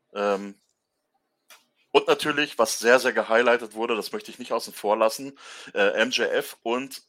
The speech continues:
Adam Cole, die zeigten ja immer ganz gerne da ihre, äh, Double Clothesline,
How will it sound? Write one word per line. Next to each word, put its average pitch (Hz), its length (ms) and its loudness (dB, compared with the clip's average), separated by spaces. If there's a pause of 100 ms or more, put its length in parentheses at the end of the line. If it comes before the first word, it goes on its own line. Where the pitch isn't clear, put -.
Adam 127 300 2
Cole, 135 340 -4
die 98 160 -14
zeigten 120 340 -6
ja 120 60 0
immer 113 160 -2
ganz 107 240 -6
gerne 110 260 0
da 107 140 2
ihre, 101 440 -4
äh, 95 320 -4
Double 127 400 -6 (140)
Clothesline, 95 840 -4